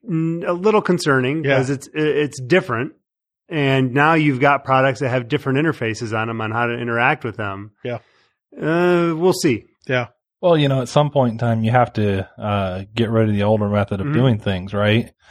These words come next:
Speaker 3: And maybe that's what the, the eight is meant to be, is just kind of a bridge between the two.
Speaker 1: Mm-hmm.
Speaker 2: And
Speaker 1: Well,
Speaker 2: then
Speaker 1: it's
Speaker 2: the
Speaker 1: nice that the, the eight is the same style as a seven, so all your
Speaker 2: Right.
Speaker 1: cases will work or anything like that. You don't have
Speaker 3: Right.
Speaker 1: to change them. I think
Speaker 2: Right.
Speaker 1: move the camera ninety degrees or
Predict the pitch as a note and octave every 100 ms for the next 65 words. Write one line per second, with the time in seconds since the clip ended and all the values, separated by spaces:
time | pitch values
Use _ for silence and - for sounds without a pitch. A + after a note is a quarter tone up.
0 | - - _ A#2+ A#2 C3 B2 A#2+ A#2 A2+
1 | A2 G#2 - A2 G#2+ G2 F#2+ G2 G#2 G2+
2 | F#2+ G2+ G2 F2 F#2+ G#2+ F#2 - F#2+ G#2
3 | F#2+ F2+ F2 F#2+ F#2+ F#2 F#2 - F#2 F2+
4 | E2+ - G#2 D3 D3+ E3+ _ _ - C#3+
5 | D3+ C3+ C3 F#3 F#3 C#3+ D3 C#3+ C3 C#3
6 | D#3 D3 B2+ A#2+ C#3+ B2+ - C#3 B2 A#2+
7 | G#2+ - C#3+ A2+ A2+ A#2 A#2 A2+ - B2+
8 | A#2 B2 A2 A#2 A2+ A2+ A2 G#2+ G#2+ G#2+
9 | A2+ G#2+ A#2 A#2 A#2+ A#2+ A#2 G2+ - A#2
10 | A#2 A2+ A#2+ A#2 C3 B2 B2 A2 A#2 B2
11 | A#2 A#2 A#2 A2+ A2+ A2+ A#2 A#2 A2+ A2
12 | A2 G#2+ G#2 G#2+